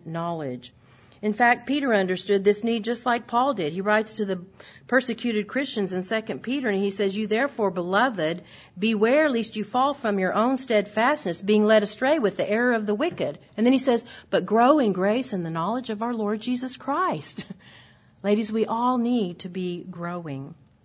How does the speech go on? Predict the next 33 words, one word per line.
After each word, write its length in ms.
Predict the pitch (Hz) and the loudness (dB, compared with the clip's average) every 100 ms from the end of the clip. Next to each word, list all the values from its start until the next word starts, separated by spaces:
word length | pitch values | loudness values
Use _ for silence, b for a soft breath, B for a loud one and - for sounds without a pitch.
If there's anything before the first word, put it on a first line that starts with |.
| _ _ b b b b - | _ _ b b b b -2
Paul 180 | 208 202 | 0 2
says, 220 | 214 208 | 0 0
"I 100 | 202 | -2
pray 540 | 202 233 214 185 156 | -2 -4 -2 -2 -4
that 160 | 160 175 | -6 -8
you 160 | 190 | -6
will 120 | 180 165 | -6 -6
grow 640 | 175 196 185 156 135 - 175 | -4 -4 -2 -4 -6 -8 -10
in 160 | 165 | -8
your 120 | 160 | -8
knowledge 680 | 156 160 170 156 139 139 - - _ | -8 -8 -8 -10 -12 -12 -18 -20 _
of 340 | 175 165 160 - _ | -12 -12 -14 -20 _
God." 440 | 156 156 143 151 - b b b b _ | -12 -10 -14 -16 -20 b b b b _
Ladies, 240 | 233 240 | -2 0
we 80 | 254 | -2
need 120 | 320 | -2
to 80 | 311 | -2
be 100 | 233 | -6
praying 340 | 214 240 269 196 | -6 -6 -4 -4
that 220 | 139 - | -6 -10
for 320 | 160 147 - - | -12 -12 -12 -12
each 240 | 165 - | -12 -10
other. 340 | 147 143 151 - _ B B B - | -12 -12 -16 -20 _ B B B -2
I 120 | 262 | 0
am 120 | 254 | 2
shocked 720 | - - 254 214 - - - _ _ _ b b | -2 -4 -2 -2 -4 -12 -20 _ _ _ b b
at 100 | - | -6
the 60 | 190 | -2
number 340 | 196 226 254 | 0 0 -2
of 100 | 240 | -2
women 540 | 208 214 202 160 151 - | -2 -2 -2 -4 -8 -8
I 280 | 185 202 214 | -6 -4 -4
know 580 | 220 262 220 143 - | -4 -4 -6 -8 -12